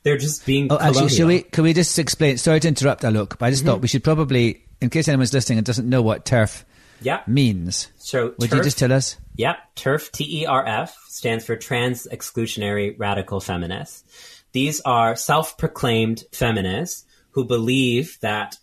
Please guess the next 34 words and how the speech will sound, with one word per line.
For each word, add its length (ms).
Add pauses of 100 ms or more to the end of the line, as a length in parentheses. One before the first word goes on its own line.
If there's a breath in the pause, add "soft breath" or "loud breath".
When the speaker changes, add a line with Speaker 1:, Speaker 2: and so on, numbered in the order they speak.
Speaker 1:
only 760 (220)
women 420
who 120
are 80
signed 480
women 540
have 120
a 60
space 320
in 100
feminism 680 (480 loud breath)
at 160
birth, 340 (140)
and 180
that 160
trans 480
women 440 (100)
are, 420
quote, 400
men 380
playing 280
dress 320
up, 320 (120)
and 180
that 240
trans 480
men, 400
quote, 440 (360 soft breath)
are 220
actually 380
their 180
sisters. 560
So 100
they 280